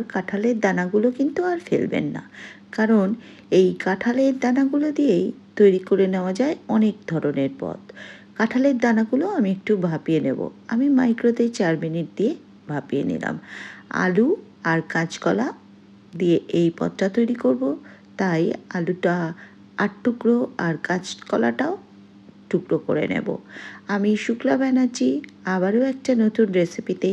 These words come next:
আপনাদের সবাইকে স্বাগত। আলু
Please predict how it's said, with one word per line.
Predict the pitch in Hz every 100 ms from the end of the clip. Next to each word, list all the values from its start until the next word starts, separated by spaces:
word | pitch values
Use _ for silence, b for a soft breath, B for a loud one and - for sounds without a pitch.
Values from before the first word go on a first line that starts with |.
| - - -
আপনাদের | 151 - - 156 -
সবাইকে | 139 156 160 156 233 311 B B B B -
স্বাগত। | - 143 147 - - - - - B B B B - 226
আলু | 220 262